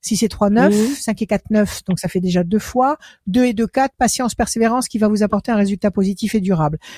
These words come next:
Speaker 1: Donc la situation fragile actuelle, il faut patienter, patienter, patienter. On nous le dit trois fois.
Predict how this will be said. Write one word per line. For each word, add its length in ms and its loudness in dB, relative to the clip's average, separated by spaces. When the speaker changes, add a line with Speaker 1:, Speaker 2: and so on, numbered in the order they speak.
Speaker 1:
Donc 220 2
la 140 2
situation 600 0
fragile 560 2
actuelle, 600 -2
il 100 0
faut 140 2
patienter, 500 0
patienter, 540 0
patienter. 420 0
On 80 2
nous 120 2
le 40 -4
dit 140 -4
trois 200 -2
fois. 420 0